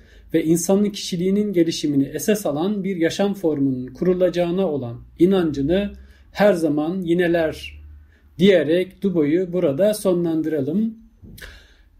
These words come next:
Ee, sevgili dinleyiciler, özellikle edebiyat alanında ekoeleştirel türü çok etkileyici ve önemli bulduğum için E, bu hafta size Greg Garrard'ın Kolektif Kitap'tan çıkan Eko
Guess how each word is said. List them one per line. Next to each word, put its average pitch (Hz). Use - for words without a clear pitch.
Ee, 156
sevgili 190
dinleyiciler, 214
özellikle 196
edebiyat 175
alanında 180
ekoeleştirel 190
türü 202
çok 214
etkileyici 196
ve 220
önemli 185
bulduğum 170
için 233
E, 165
bu 202
hafta 190
size 202
Greg 190
Garrard'ın 190
Kolektif 196
Kitap'tan 208
çıkan 226
Eko 196